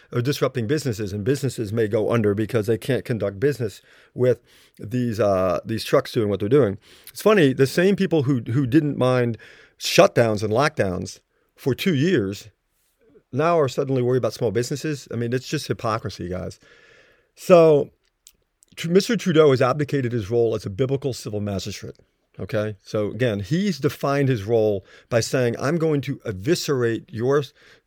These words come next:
property rights, your rights to do, you know, do what you want with your business based on something that's killing, you know, less than one percent, far less than one percent of the people who get it." That,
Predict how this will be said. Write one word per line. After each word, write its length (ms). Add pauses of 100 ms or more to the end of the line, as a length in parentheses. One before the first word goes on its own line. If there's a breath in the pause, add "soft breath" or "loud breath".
property 420
rights, 460
your 220
rights 300
to 100
do, 280 (180)
you 80
know, 100
do 380 (140)
what 240
you 80
want 220
with 120
your 120
business 440 (600 soft breath)
based 420
on 100
something 300
that's 160
killing, 500 (280)
you 100
know, 100
less 260
than 260
one 260
percent, 300
far 160
less 220
than 100
one 140
percent 260
of 40
the 60
people 220
who 120
get 220
it." 120 (180)
That, 220